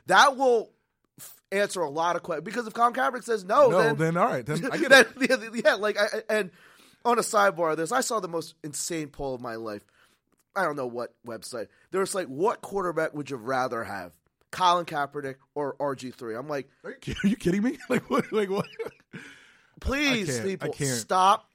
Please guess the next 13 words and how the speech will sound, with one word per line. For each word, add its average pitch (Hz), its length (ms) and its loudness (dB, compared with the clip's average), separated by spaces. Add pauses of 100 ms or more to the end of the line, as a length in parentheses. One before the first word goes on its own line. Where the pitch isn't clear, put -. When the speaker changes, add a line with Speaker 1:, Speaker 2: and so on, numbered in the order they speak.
Speaker 1:
with 170 200 -6 (100)
R 165 240 0
G 139 240 -12
three. 123 360 -10
Speaker 2:
I 127 80 -10
can't. 110 380 -12
Speaker 1:
He 190 220 -10
had 170 340 0 (220)
one 185 400 -2
point 185 340 -8
two 170 220 -10
good 147 240 -8
years 131 340 -6